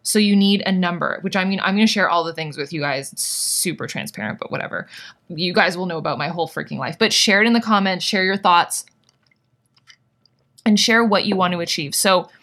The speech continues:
it could be something as, you know,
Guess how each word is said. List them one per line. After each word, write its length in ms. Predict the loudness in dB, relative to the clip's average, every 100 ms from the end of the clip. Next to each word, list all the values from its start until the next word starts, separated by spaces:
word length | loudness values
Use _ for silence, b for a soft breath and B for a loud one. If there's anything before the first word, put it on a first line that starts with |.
| b b -2
it 80 |
could 180 | 0 0
be 180 | 2 2
something 540 | 2 0 0 0 0 -2
as, 500 | 0 0 -2 -2 -2
you 140 | 0
know, 320 | 0 0 -2